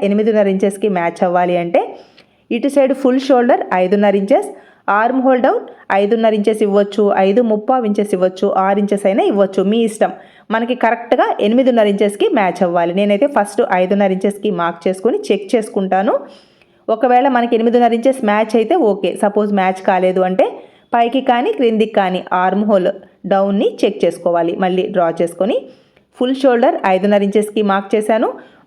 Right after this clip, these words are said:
ఆర్మ్ హోల్ డౌన్ కూడా ఐదున్నర ఇంచెస్కి మార్క్ చేశాను. నెక్స్ట్ ఇక్కడ కార్నర్లో ఒకటిన్నర ఇంచెస్కి మార్క్ చేసుకోవాలి.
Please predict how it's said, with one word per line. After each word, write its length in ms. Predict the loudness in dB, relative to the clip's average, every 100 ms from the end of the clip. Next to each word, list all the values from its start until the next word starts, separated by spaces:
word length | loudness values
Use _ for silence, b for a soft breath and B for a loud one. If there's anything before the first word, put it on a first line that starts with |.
| 0
ఆర్మ్ 200 | 0 0 0
హోల్ 160 | 2 2
డౌన్ 180 | 0 0
కూడా 160 | 0 0 0 0
ఐదున్నర 300 | 2 2 0
ఇంచెస్కి 320 | 0 -4 0 0 0
మార్క్ 180 | -2 -2
చేశాను. 380 | -2 -2 -4 -6 -12 _ _ _ _ _ _ b b b b -4
నెక్స్ట్ 240 | -4 -2 -2
ఇక్కడ 160 | 2 2 2
కార్నర్లో 500 | 0 2 0 2 0 0 0
ఒకటిన్నర 360 | 0 2 2 2
ఇంచెస్కి 300 | 2 0 2 2
మార్క్ 200 | 0 0 -2
చేసుకోవాలి. 480 | -2 0 0 0